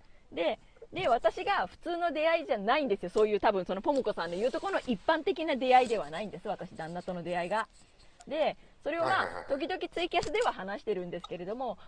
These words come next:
Speaker 1: ポッドキャストで公開でっていうのはちょっと今回初めてで、ちょっと勇気いるなと思ったんだけど、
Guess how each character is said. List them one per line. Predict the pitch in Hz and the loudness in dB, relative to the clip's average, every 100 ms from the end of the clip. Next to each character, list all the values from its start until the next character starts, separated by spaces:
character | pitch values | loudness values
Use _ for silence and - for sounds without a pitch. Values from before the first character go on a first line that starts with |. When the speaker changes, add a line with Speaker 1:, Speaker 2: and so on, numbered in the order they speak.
| - | -6
Speaker 1:
ポ | 247 | -4
ッ | - | -4
ド | 480 | -2
キ | 605 | -2
ャ | |
ス | - | 0
ト | 233 | 0
で | 226 | 0
公 | - 277 | 2 2
開 | 311 294 | 4 2
で | 254 | 2
っ | |
て | - | -6
い | 233 | -4
う | 220 | -4
の | |
は | 185 | -4
ち | 214 | -6
ょ | |
っ | |
と | - | -6
今 | 214 226 | -4 -4
回 | 160 | -4
初 | 156 180 | -4 -4
め | 202 | -4
て | 170 | -6
で、 | 165 175 | -8 -8
ち | - | -6
ょ | |
っ | |
と | 175 | -6
勇 | 196 190 | -6 -6
気 | 160 | -8
い | |
る | 170 | -8
な | 165 190 | -6 -6
と | - | -6
思 | 208 | -8
っ | 208 | -8
た | 185 | -8
ん | |
だ | 170 | -8
け | 175 | -8
ど、 | 208 196 | -4 -6